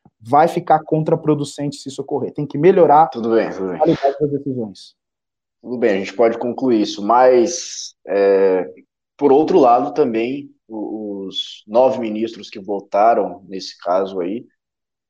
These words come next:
Speaker 2: é, também disseram que não tem como você fazer soltura automática.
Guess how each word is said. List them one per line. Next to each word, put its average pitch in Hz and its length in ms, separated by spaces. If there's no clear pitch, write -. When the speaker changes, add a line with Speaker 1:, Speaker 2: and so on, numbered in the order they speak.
Speaker 2:
é, 92 640
também 165 300
disseram 135 360
que 208 100
não 175 180
tem 180 160
como 120 260
você 131 240
fazer 117 260
soltura 127 380
automática. 135 560